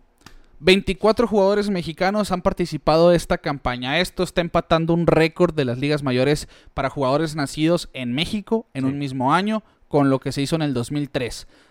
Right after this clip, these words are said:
Speaker 1: Alan Rangel, el pitcher hermosillense, había sido llamado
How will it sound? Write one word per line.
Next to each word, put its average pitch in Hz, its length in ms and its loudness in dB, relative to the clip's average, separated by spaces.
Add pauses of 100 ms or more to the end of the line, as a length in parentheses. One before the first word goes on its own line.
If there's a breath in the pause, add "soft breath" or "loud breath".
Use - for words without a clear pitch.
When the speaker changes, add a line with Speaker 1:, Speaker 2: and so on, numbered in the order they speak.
(120 soft breath)
Speaker 1:
Alan 170 380 2
Rangel, 170 640 -2
el 131 140 -12
pitcher 143 280 -6
hermosillense, 135 580 -8
había 139 180 -4
sido 151 460 -8
llamado 147 640 -4